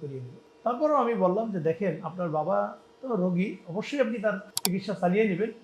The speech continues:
কিন্তু আপনার নিজের ব্যাপারটাই কিন্তু আপনার কাছে মুখ্য হওয়া উচিত। কারণ হচ্ছে, আপনি যদি ভালো থাকেন, সুস্থ থাকেন, তাহলে কিন্তু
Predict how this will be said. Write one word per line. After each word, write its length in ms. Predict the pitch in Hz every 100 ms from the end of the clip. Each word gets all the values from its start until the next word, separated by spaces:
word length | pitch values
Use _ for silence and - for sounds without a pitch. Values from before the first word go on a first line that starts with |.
| 180 -
কিন্তু 300 | 208 180 175 -
আপনার 280 | 175 220 190
নিজের 280 | 175 214
ব্যাপারটাই 520 | 180 170 190 - 240 226
কিন্তু 300 | 185 269 311 - -
আপনার 320 | 190 214 233
কাছে 200 | 214 208
মুখ্য 360 | 170 180 - 208
হওয়া 360 | 165 170 170 - 175
উচিত। 260 | - 165 -
কারণ 180 | - 180
হচ্ছে, 380 | 196 196 - 165
আপনি 400 | 170 170 - 262
যদি 200 | 269 226
ভালো 340 | 196 175 185
থাকেন, 380 | 185 185 180 170 202 - - -
সুস্থ 240 | 226 - 269
থাকেন, 420 | 202 190 208 262 - -
তাহলে 220 | 220 262
কিন্তু 320 | 247 240 269